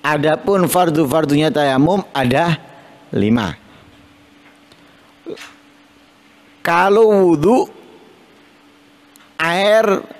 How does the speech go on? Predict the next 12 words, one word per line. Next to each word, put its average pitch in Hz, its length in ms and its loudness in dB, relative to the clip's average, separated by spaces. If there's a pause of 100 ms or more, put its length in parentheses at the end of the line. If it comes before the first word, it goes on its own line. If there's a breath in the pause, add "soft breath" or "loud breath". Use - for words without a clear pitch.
(320)
tidak 147 240 0
masuk 151 480 0
dalam 131 320 -2
fardunya 135 560 -2 (640)
wudhu. 117 240 0 (2000)
Masuk 127 400 0
dalam 147 240 0
syaratnya 147 480 -2
wudhu. 123 320 0 (1120)
Tapi 160 320 -4
kalau 196 240 0
tayamum 208 800 0